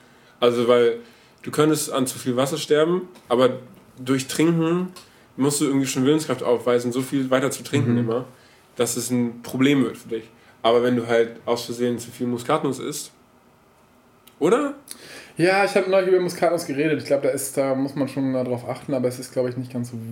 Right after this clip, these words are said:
Speaker 2: wild. Also es passiert aber auch leichter, dass du eine ganze Muskatnuss isst, als dass du zum Beispiel, ich glaube, was waren's, sechzig Espressos in unter fünfzehn Minuten trinkst.
Speaker 1: <laughs>
Speaker 2: Das, äh,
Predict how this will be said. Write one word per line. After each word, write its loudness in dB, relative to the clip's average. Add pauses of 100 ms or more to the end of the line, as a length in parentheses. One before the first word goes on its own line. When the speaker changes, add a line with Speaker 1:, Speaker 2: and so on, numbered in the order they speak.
Speaker 2:
wild. 0
Also -4
es -6
passiert 0
aber 2
auch 0
leichter, 2
dass 0
du 0
eine 2
ganze 0
Muskatnuss -2
isst, -6
als -6
dass -4
du -8
zum -2
Beispiel, 0
ich -14
glaube, -2
was -10
waren's, -4 (360)
sechzig -4
Espressos -4
in -2
unter -4
fünfzehn -4
Minuten -2
trinkst. -4 (140)
Speaker 1:
<laughs> -20
Speaker 2:
Das, 2
äh, 2